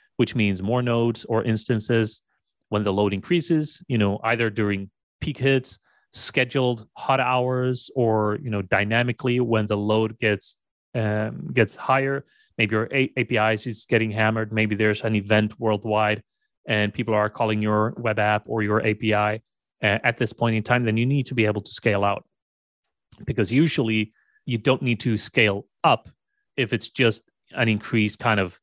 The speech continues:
workload in, in this kind of pattern. Then you can just add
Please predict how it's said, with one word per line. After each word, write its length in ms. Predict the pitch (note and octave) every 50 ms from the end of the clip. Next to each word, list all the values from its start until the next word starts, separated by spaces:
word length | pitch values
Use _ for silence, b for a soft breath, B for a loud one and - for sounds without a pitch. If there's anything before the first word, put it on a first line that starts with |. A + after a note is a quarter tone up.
| _ _ _ _ _ _ -
workload 720 | A2+ G#2+ A2 A2+ A#2 - - A#2+ G#2+ G#2+ G#2 A2 A#2+ -
in, 280 | - - A2+ G#2+ A2 A2+
in 220 | - - A2 G#2 G2
this 160 | G#2 G2 -
kind 220 | - - A#2 G#2
of 120 | F#2 - -
pattern. 400 | - G#2+ G#2 A#2 C#3 D3+ E3+ F3 _ _ _ _ _ _ -
Then 100 | A#2 A#2
you 60 | A2+
can 140 | - - A2
just 220 | G2 G#2+ F#2+ - -
add 260 | A2+ G#2+ A2 A2